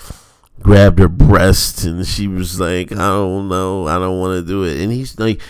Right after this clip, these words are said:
you can hear him force her. He was literally forcing her, like, "Yo,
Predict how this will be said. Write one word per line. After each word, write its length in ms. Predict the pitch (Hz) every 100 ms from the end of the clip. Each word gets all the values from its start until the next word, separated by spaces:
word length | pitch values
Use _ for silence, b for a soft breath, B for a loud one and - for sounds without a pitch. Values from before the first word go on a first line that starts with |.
| B
you 120 | 123
can 100 | 120
hear 180 | 123 127
him 80 | 113
force 440 | - 117 123 -
her. 280 | 90 62 - _ _ _ _ _ _ _ _ _ _ _ _ _ _ _ _ _ _ - B B B
He 100 | -
was 160 | 151 139
literally 340 | 143 143 143
forcing 640 | 135 - 131 139 143 - 117
her, 200 | 107 95
like, 280 | 92 90 123
"Yo, 360 | 123 107 85